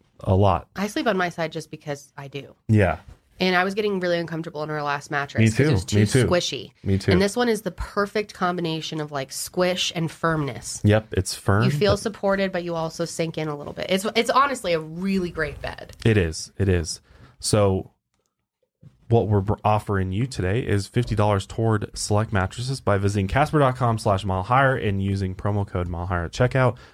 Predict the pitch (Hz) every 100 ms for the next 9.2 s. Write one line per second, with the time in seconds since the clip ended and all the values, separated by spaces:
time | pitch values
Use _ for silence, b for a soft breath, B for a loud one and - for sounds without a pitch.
0 | B - 175 139 117 98 98 90 90 120
1 | 120 113 101 92 - B B 113 95 -
2 | 160 156 131 123 120 - 107 101 - -
3 | - 120 117 110 98 - - 95 95 90
4 | 95 92 90 - 113 - 101 87 - 151
5 | 151 b b b _ - 92 - 90 123
6 | 175 113 - _ _ 95 90 90 98 95
7 | 92 92 87 87 101 _ - 87 95 87
8 | 90 - - 87 82 _ _ _ _ _
9 | - 82